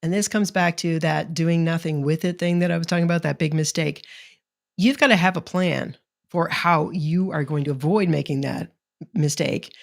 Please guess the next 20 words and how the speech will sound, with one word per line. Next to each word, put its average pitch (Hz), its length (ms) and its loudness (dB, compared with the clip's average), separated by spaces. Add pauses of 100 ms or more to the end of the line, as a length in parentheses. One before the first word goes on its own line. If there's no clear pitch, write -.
(240)
and 175 120 4
also 240 220 2
how 139 180 -2
you're 190 160 2
gonna 165 140 2
make 156 220 0
hay 151 240 0
out 135 140 -2
of - 60 -6
this - 200 -2
thing. - 260 -10 (1700)
This 254 200 2
step 269 200 2
is 262 120 2
the 202 60 -2
place 196 360 0
where 165 120 -2
you 156 140 0
have 151 240 -2
that - 240 -4